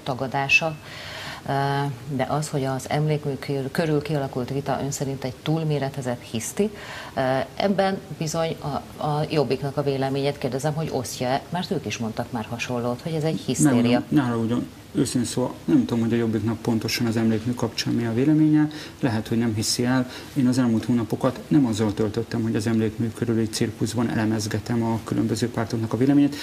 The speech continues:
Speaker 2: Számomra egyébként feltűnő volt, nyilván nem véletlen, hogy a Jobbik nem nagyon tudott ebben, legalábbis számomra értelmezhető álláspontot kialakítani ebben a kérdésben.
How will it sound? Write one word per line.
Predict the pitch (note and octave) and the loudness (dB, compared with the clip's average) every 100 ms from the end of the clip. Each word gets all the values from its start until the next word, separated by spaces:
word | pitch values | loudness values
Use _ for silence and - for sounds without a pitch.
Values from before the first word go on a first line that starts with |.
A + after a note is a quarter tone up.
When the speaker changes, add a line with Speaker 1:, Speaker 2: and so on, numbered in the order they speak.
| - | -8
Speaker 2:
Számomra | - C3+ C3+ | 2 4 6
egyébként | C3+ C#3 - B2+ | 6 2 4 2
feltűnő | - B2+ A#2 A#2 | 4 0 2 2
volt, | A2+ B2 | 2 2
nyilván | A2+ B2 A2+ | 2 2 2
nem | A#2 A#2 | 2 4
véletlen, | A2+ A2 A#2+ | 2 2 2
hogy | A2+ A2+ | 2 2
a | |
Jobbik | A#2 A2 A2+ | 2 0 2
nem | B2 | 2
nagyon | A2 G#2 G#2 | 4 4 2
tudott | G2+ G#2+ G2+ | 0 -2 0
ebben, | A2 G#2 G#2+ G#2+ A2 | -2 0 2 2 0
legalábbis | A2 G#2+ G#2 | 0 0 0
számomra | - A2+ A2 A2+ | 0 2 2 2
értelmezhető | B2 - A2 G2+ - - A2+ G#2 - - | 0 -2 -2 -2 -4 -2 -2 -2 -8 -6
álláspontot | - - - - A#2 A#2+ A#2+ | -2 0 0 -2 -4 -4 -4
kialakítani | B2 A2+ A2 - B2 | -2 -2 -2 -4 -2
ebben | B2 - | -2 0
a | - | -2
kérdésben. | - C#3 C3+ B2 - B2+ | -2 -4 -2 -4 -2 -4